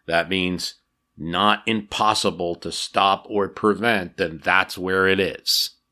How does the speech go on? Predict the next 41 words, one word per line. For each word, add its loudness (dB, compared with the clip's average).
Then, 4
when 2
the -2
court 4
leaves 2
the 0
scene, -2
having 0
rendered 0
a -2
decision, -4
I 2
believe -2
you -2
shift 0
to -6
the -6
political 0
arena, -12
which -12
is -10
where 0
the -6
people -4
who -4
are -2
arguing 2
for -4
this -6
decision -8
want -6
it -6
to -8
go. -2
And -6
I -2
think -6
you -10
get -4
to, -4
uh, -4